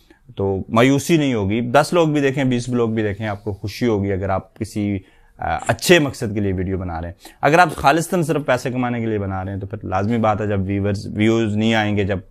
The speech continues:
आप, आपके, अ, वॉच टाइम नहीं बढ़ेगा या पैसे नहीं आएंगे, तो फिर आपको मायूसी होगी।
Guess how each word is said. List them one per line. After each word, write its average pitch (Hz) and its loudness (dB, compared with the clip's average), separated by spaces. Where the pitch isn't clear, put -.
आप, 85 -6
आपके, 82 -10
अ, 90 0
वॉच 98 2
टाइम 113 4
नहीं 110 0
बढ़ेगा 98 0
या 95 -2
पैसे 104 0
नहीं 110 -2
आएंगे, 98 -2
तो 92 -6
फिर 98 -6
आपको 92 -8
मायूसी 87 -10
होगी। 90 -8